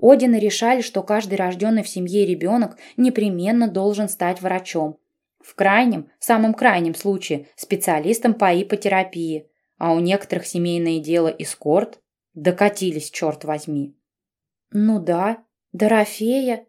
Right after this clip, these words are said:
фея». Леонид едва не поперхнулся тортом. От неожиданности пролил кофе, дрогнула рука. У него, того самого Одина, дрогнула рука. Быть не может.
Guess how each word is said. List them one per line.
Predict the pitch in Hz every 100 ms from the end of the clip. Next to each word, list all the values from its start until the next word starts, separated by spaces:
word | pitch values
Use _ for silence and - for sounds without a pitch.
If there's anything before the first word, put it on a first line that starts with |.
| _
фея». | - - 185 208 226 214 190 _ _ _ _ _ _ _
Леонид | 214 202 185 190 180
едва | 180 175 240
не | 269
поперхнулся | 262 208 202 208 214 214 220
тортом. | 220 202 190 165 160 _ _ _ -
От | 190 185
неожиданности | 185 165 180 233 233 214 - 160 - _
пролил | 202 180 190 254
кофе, | 254 190 190 185 - - _
дрогнула | 180 190 196 196 185 190
рука. | 196 202 170 156 - _ _
У | 226
него, | 233 233 196 190 165 _ -
того | 180 175 262
самого | 285 233 247 247 226 -
Одина, | 220 277 247 214 175
дрогнула | 185 196 208 208 202 208
рука. | 208 208 185 160 - _ -
Быть | 202 196 214 202
не | 180 170
может. | 165 160 151 156